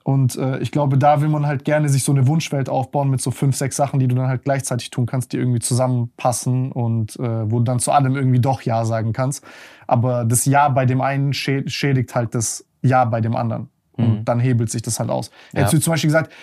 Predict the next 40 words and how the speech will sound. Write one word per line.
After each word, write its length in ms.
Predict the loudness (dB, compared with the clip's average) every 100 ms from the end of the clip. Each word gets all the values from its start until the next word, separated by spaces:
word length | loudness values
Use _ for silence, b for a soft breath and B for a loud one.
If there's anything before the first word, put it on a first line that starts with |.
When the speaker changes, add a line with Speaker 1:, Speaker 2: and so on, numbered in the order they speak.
| B
Speaker 1:
du 100 | 0
machst 200 | 4 4
noch 120 | 2 0
zwei 200 | 0 2
Jobs 320 | 2 0 -2
nebenbei 480 | 0 2 2 0 0
und 240 | -2 0
du 60 | 0
machst 280 | 0 -2
das, 280 | -4 -4 -8 _ _ _
hätte 200 | -6 -2
es 80 | -2
geklappt? 400 | 0 0 -2 -6 _ _ _ _ _ _ _ _ _ -20 _
Speaker 2:
Vielleicht 340 | -12 -8 -6
nicht. 240 | -4 -6 -8 _ _ _ _ _ _ -6
Weiß 180 | -6 -4
man 100 | -8
nicht. 180 | -8 -8
Aber 140 | -4 -4
ich 100 | -2
denke 240 | -4 0
nicht. 180 | -2 -2
Aber 140 | -4
wie 200 | -4 -2
gesagt, 300 | 0 0 -2
ich 140 | -4 -4
hab 100 | -6
das 140 | -4
für 60 | -2
mich 120 | -2
so 200 | -2 -2
gebraucht. 380 | -2 -2 -4 -6 _ b b b b b -4
Das 140 | 2
ist 120 | 2
bei 120 | 4
mir 180 | 4 4
aber, 160 | 2 0
wie 60 |
gesagt, 540 | 0 2 0 -2 -8 -14
dieser, 500 | -2 0 0 0 -4